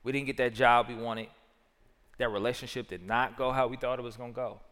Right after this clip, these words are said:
Or some of us, that's like two weeks of back-to-back-to-back things that have happened that did not go how we thought it was gonna go. Bunch of disappointments.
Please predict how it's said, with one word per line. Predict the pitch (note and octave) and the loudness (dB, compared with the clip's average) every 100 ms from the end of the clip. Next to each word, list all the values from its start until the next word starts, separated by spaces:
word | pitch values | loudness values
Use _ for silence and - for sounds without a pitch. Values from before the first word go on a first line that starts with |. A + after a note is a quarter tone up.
| _ _ _ _ _ _ _ _ _ _ _ _ _ _ _ _ _ _ _ _ _ _ _ _ _ _ _ _ _ - - - | _ _ _ _ _ _ _ _ _ _ _ _ _ _ _ _ _ _ _ _ _ _ _ _ _ _ _ _ _ -20 -20 -14
Or | |
some | - C#3 C#3 | -4 0 2
of | C3+ | 4
us, | C3+ - | 4 2
that's | C3+ - | -2 -2
like | G#2+ - - | -4 -4 -12
two | - D3 | -10 -8
weeks | C3+ D3 C3 - - - - _ | -6 -6 -8 -12 -16 -20 -20 _
of | - F#2+ | -8 -4
back-to-back-to-back | G#2 C3+ - D3 B2+ C3+ - C3 C3 B2 - | 4 4 4 -2 4 4 2 0 2 2 0
things | C3+ B2+ A#2 | -2 -2 -4
that | B2 | -2
have | A2 | 0
happened | C3+ C3+ C3 A#2 | 2 2 0 -4
that | A2 - - - - - - - - - | -6 -8 -18 -20 -20 -20 -20 -20 -20 -18
did | - A2 | -12 -6
not | C#3+ D#3+ D3+ | 2 2 2
go | C#3+ | 0
how | C#3 | 2
we | C3 B2+ | 0 0
thought | C3 B2+ | 0 0
it | |
was | A#2+ | -4
gonna | G#2+ A#2 | -8 -8
go. | A#2+ A2 F#2 - _ _ _ _ _ _ _ _ - | -4 -4 -4 -14 _ _ _ _ _ _ _ _ -10
Bunch | B2 B2 | -10 -8
of | A2+ | -10
disappointments. | A2 G#2+ - G2+ F#2 G2 - | -12 -12 -14 -14 -14 -20 -20